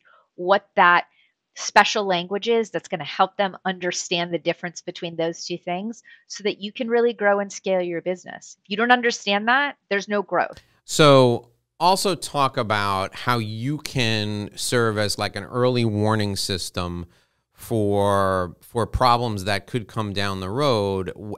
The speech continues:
Speaker 2: as you're looking at the financial statement. So, for example, if the travel expenses as a percent of revenue are out of line, right? If the, um, if the office supply expenses as a percent of revenue are out of line, if the charitable donations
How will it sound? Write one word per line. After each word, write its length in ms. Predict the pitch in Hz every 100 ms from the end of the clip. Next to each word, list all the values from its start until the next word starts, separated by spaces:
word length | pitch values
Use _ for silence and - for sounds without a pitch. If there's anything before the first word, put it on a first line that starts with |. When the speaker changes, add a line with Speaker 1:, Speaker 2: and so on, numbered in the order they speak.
| -
Speaker 2:
as 240 | 120 113
you're 140 | 117 110
looking 460 | 110 113 104 -
at 340 | 101 98 95 -
the 80 |
financial 460 | 92 98 92 90 87
statement. 460 | - 80 58 62 -
So, 180 | 117
for 160 | 98 120
example, 560 | 101 98 107 92 80 - _ _ _ _
if 160 | 135 -
the 100 | 143
travel 560 | - 135 123 120 117
expenses 640 | 107 - 90 85 - 78 76
as 160 | 69 98
a 60 |
percent 380 | - 107 117 101
of 100 | 92
revenue 460 | 98 92 92 87 82
are 180 | 90
out 180 | 87 87
of 140 | 85 82
line, 400 | 82 67 57 62
right? 360 | 80 90 101 - - -
If 280 | 123 123 -
the, 640 | 110 110 107 104 101 95 -
um, 600 | 104 98 95 95 95 85
if 260 | 123 113 -
the 600 | 113 104 98 98 95 -
office 460 | 113 120 117 127 98
supply 720 | - 107 - 104 92 90 82
expenses 960 | 73 87 - 98 92 85 85 80 82
as 200 | - 95
a 60 | 92
percent 400 | - 95 107 95
of 140 | 92
revenue 500 | 90 92 87 87 82
are 240 | 80 90 -
out 200 | 92 90
of 140 | 87
line, 440 | 90 87 82 80 -
if 280 | 123 104 -
the 140 | 104
charitable 720 | 95 - 123 127 117 110 113
donations 1120 | 101 113 113 110 117 113 - 95 87 82 -